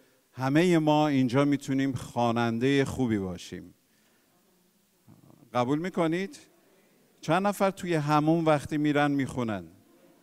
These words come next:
اینجا یه چنین حالتی داره، اصلاً آدم می‌خواد بخونه. باور کنین هر کدوم از این عزیزان رو اگه دعوت کنین خوب می‌خونن،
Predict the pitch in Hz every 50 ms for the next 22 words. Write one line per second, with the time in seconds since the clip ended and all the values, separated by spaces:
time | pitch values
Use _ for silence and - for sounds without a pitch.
0 | _ _ _ _ _ _ _ _ _ _ _ _ _ _ _ _ _ _ _ _
1 | _ _ _ _ _ _ _ - 151 151 151 190 185 185 190 202 202 190 - -
2 | - - 170 160 160 156 160 147 131 131 135 131 131 131 135 143 139 - - 131
3 | 113 110 107 104 98 98 90 85 87 - _ _ _ _ _ _ _ _ _ _
4 | _ _ _ - 120 - 170 185 175 170 165 180 190 185 175 - 190 175 151 151
5 | 180 185 180 - - 143 131 113 101 87 82 80 - _ _ _ _ _ _ _
6 | _ _ _ _ _ _ _ _ - _ _ _ _ _ _ _ _ _ _ 117
7 | 139 151 160 156 185 190 196 196 - 190 175 175 170 156 147 170 185 196 208 190
8 | - - 185 180 160 185 190 185 175 170 160 147 165 185 180 175 165 156 147 143
9 | 147 143 127 151 160 156 151 156 147 143 135 139 139 135 143 139 131 131 135 135
10 | 131 - - 147 139 135 147 160 165 151 - - - 160 156 107 127 131 110 -
11 | - 107 101 101 92 90 90